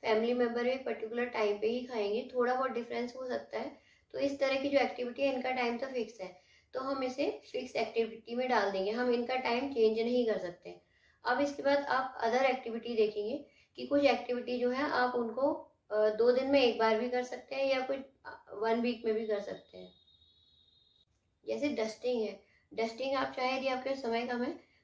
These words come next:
तो आप दो दिन में एक बार भी कर सकते हैं, daily भी कर सकते हैं। इसी तरह से laundry है, तो laundry को आप एक दिन में ना करके आप दो दिन में एक बार भी कर सकते हैं, जिससे कि आपका काफ़ी समय बच जाएगा।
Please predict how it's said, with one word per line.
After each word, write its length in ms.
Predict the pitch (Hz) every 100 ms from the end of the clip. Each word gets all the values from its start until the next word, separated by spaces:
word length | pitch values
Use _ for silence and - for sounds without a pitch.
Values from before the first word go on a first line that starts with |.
| -
तो 80 | 254
आप 80 | 240
दो 200 | 233 233
दिन 200 | 240 254
में 120 | 285
एक 240 | 220 214
बार 180 | 220 214
भी 120 | 233
कर 160 | 247 247
सकते 300 | 254 - 285
हैं, 160 | 285
daily 260 | 240 196 202
भी 120 | 214
कर 160 | 214 214
सकते 340 | 208 - 208
हैं। 160 | 214 - _ _ _
इसी 260 | 233 247 269
तरह 260 | 262 262 269
से 340 | 285 294 - _ -
laundry 500 | 233 226 226 226 262
है, 340 | 247 247 - -
तो 120 | 247
laundry 360 | 254 233 226 247
को 500 | 262 277 285 - - -
आप 240 | 214 233 -
एक 220 | 233 214
दिन 180 | 254 262
में 100 | 262
ना 120 | 254
करके 460 | 254 226 247 320 - _ _ -
आप 180 | 240 233
दो 120 | 226
दिन 180 | 226 233
में 80 | 277
एक 260 | 240 214
बार 160 | 214 214
भी 140 | 240
कर 140 | 240 247
सकते 320 | 254 254 285
हैं, 220 | 294 285 - _ -
जिससे 320 | 233 - 254
कि 120 | -
आपका 320 | 226 233 -
काफ़ी 380 | 254 226 220 247
समय 400 | 247 226 269 370 - _ -
बच 300 | 208 240 240
जाएगा। 500 | 214 185 185 185